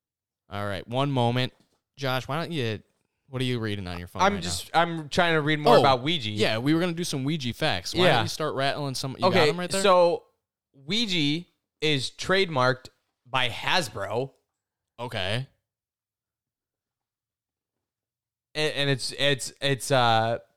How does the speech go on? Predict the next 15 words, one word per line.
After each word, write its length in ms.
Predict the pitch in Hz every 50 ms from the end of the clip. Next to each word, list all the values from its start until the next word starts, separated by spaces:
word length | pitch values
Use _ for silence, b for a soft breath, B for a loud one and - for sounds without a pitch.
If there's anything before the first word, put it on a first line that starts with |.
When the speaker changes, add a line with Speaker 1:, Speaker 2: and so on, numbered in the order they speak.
| _ _ -
Speaker 2:
it's 160 | 127 120 -
often 400 | 131 147 151 151 - 170 160 156
used 480 | 147 147 147 143 135 123 120 120 _
generically 580 | - - 139 143 147 143 143 139 120 127 135 127
to 100 | 120 131
refer 320 | 123 123 113 - 131 127 123
to 240 | - - 117 - -
any 280 | 127 127 131 127 123
talking 540 | 110 - - 120 120 117 - - 113 110 107
board. 480 | 101 110 104 104 98 - - - - - _ _ _ _ _ _ _ _ _ _ _ _ _ _ _ _ _ _ _ _ _ _ _ _ _ _ _ _ _ _ _ _ _ _ _ _ _ _ _ _ _ _ _ _ _ _ _ _ _ _ _ _ _ _ _ _ _ _ _ _
Speaker 1:
Now, 160 | 139 139 131
when 240 | 123 127 139 147 160
did 120 | 160 151 139
Ouija 360 | 123 135 135 135 127 123 113
start? 460 | 101 - - - 147 143 127 95 -